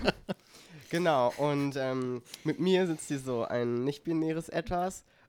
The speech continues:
Ähm, und ich habe ja so ein bisschen Journey durch und habe lange Zeit so eine Erfahrung irgendwie als Frau sozialisiert mitgemacht.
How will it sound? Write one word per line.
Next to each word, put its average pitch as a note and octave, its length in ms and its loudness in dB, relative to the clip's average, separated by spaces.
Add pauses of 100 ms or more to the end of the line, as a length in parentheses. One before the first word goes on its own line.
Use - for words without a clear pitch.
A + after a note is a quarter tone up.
(140)
Ähm, B2 440 -4
und B2 160 -2
ich B2 140 -4
habe B2 120 -2
ja A#2 60 0
so A#2 80 -4
ein A#2+ 60 -2
bisschen A#2+ 240 -8
Journey B2+ 400 0
durch C#3 400 -6
und A#2 120 -6
habe A#2 140 -8 (380)
lange A#2 300 -4
Zeit A#2 260 -6
so - 80 -10
eine A2 100 -2
Erfahrung G#2+ 580 -6
irgendwie G#2 440 -10 (220)
als - 240 -8
Frau - 220 -4
sozialisiert D3 640 -6
mitgemacht. D#3+ 440 -4